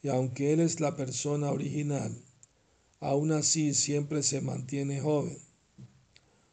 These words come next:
con una energía juvenil permanente. Él es muy difícil de conocer mediante el simple aprendizaje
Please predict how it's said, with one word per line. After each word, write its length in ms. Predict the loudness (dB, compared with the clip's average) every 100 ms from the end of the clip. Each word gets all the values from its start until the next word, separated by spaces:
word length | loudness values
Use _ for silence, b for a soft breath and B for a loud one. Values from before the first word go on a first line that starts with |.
| b -4
con 240 | -2 0
una 220 | 2 2
energía 500 | 0 0 -2 0 0
juvenil 760 | 0 0 0 0 0 0 -2 -8 -6
permanente. 760 | -4 -4 -2 0 0 -2 -10 -20 _ _ _ _ _ _ _ b b b b b -6
Él 160 | 0
es 220 | 2 2 0
muy 240 | 4 6
difícil 580 | 6 4 0 0 0 -2
de 140 | -2
conocer 640 | -4 -4 -4 -2 0 0 -2
mediante 440 | -6 -4 -6 -6 -8
el 80 |
simple 440 | -4 -4 -4 -4 -4
aprendizaje 960 | -2 -4 -4 -2 -2 -2 -2 -4 -6